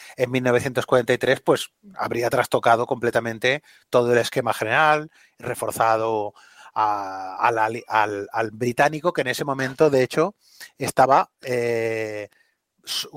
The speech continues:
luchando solo contra Hitler, ¿no? Bueno, entonces a mediados de febrero de mil novecientos cuarenta y uno, eh,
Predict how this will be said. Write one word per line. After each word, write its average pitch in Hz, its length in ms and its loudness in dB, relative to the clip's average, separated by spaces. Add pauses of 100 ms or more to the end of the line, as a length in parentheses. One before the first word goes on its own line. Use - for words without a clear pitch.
luchando 135 640 0
solo - 500 0 (160)
contra 113 360 -8
Hitler, 101 340 -10
¿no? 170 180 -12 (480)
Bueno, 170 160 4
entonces 160 180 -4
a 180 60 4
mediados 175 280 2
de 165 80 -6
febrero 185 460 -4
de 131 100 -8
mil 131 120 -10
novecientos 127 260 -6
cuarenta 135 320 -2
y 147 80 -6
uno, 175 320 -4 (440)
eh, 131 140 -2